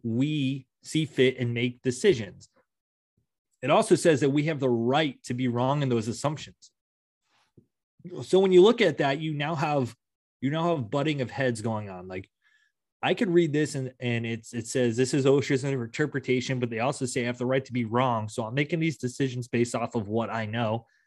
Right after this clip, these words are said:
You're gonna read this and you're gonna say, "No, it says that we can't go in there unless we have one person to operate the pump." However, the strongest thing that it says in that entire directive is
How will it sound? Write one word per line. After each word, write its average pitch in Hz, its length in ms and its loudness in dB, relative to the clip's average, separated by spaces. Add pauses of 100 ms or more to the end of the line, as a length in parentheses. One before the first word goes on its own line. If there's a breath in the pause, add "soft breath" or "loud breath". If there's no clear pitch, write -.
(120)
You're 123 160 2
gonna 180 220 2
read 123 220 4
this 120 240 -2 (260)
and 120 80 -4
you're 131 100 -2
gonna 139 100 0
say, 120 180 0
"No, 123 300 2
it 123 180 -2
says 120 240 -2
that 113 120 -6
we 120 140 0
can't 120 240 -8
go 120 220 2
in 120 120 -4
there 113 300 -4 (260 soft breath)
unless 113 560 -2
we 120 120 2
have 110 120 -2
one 120 180 -4
person 123 280 -4
to 117 60 -6
operate 110 360 -8
the - 60 -20
pump." 120 300 -6 (1500 soft breath)
However, 147 460 4
the 107 120 -4
strongest 180 540 0
thing 180 160 2
that 156 120 0
it 120 120 -2
says 110 480 -4 (720)
in 127 140 -6
that 123 180 0
entire 117 480 -4
directive 127 680 -2 (380)
is 110 400 0